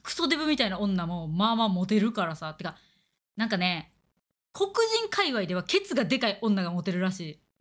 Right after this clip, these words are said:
ガチで。顔とか関係ないっつってた。あのー、私の、そのプロゲーマー友達で、英語ペラペラのハワイで住んでたジェイ君がおるんやけど、ジェイ君が、正直海外行ったら顔とか全然関係ないんですよね。ケツがでかい女がモテてましたねって言って。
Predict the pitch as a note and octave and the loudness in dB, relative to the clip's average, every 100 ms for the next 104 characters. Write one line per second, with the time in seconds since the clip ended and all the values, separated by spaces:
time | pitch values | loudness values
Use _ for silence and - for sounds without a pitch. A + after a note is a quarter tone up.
0 | _ _ _ _ - A3 F#3 F#3+ - A#4+ | _ _ _ _ -8 -6 -4 -2 2 2
1 | A#4 - G#3 E3 - F#4+ G4 F#4+ B3+ G#3+ | 2 0 0 0 0 0 2 2 2 -2
2 | - - - - - _ _ _ - F3+ | -4 -12 -12 -12 -16 _ _ _ -6 -2
3 | F#3 F#3 F#3 F#3 B3 E4 G#4 B4 G#3+ E3 | -2 -2 -4 -2 -2 -2 0 0 0 -2
4 | - - G#3+ D#4+ F4 E4+ E4 D#4+ D4+ G3 | -10 -6 -4 0 0 2 2 2 0 -2
5 | F#3 F3+ F#3 D#3+ - _ - C#4+ D#4+ E4 | -2 -2 0 -2 -12 _ -2 0 0 0
6 | A#3 F#3+ F#3 F#3+ F#3+ F#4+ C4+ G#3 G#3 G3 | 0 0 -2 -2 2 2 2 0 -2 -4
7 | F#3+ F#3+ F3 E3+ F3+ E4+ C#4 A3 G3 F#3+ | -2 0 0 -2 -2 0 0 -2 -2 -2
8 | F#3 F3 E3+ E3+ E3+ D#3+ _ - D4 F#4 | -4 -6 -10 -10 -10 -12 _ -4 0 0
9 | G#3+ F#3 F3 E3+ D3+ - _ _ A#3 B3 | -2 -2 -2 -2 -4 -10 _ _ -12 -6
10 | C#4+ C4+ - C#5 A#3+ G3+ F#3 F3 _ - | -6 -4 -2 0 2 0 -2 -6 _ -14
11 | - G#3 F#3+ E3 D#3+ - D#4+ A4 G#4+ A3 | -6 -2 0 0 -4 0 2 2 0 2
12 | A#3 C4 C4 C#4+ E4+ E4+ C#4 G3+ F3 - | 2 0 0 0 0 0 0 -2 -6 -2
13 | C4 B3+ G#4 D4 C4 B3+ A3 G#3+ F3+ F#3 | -2 0 0 2 2 0 0 0 0 -2
14 | G#3 F#3+ D#3+ D#3+ D#3 D#3 D#3 - - - | -2 -4 -8 -8 -10 -12 -12 -20 -20 -20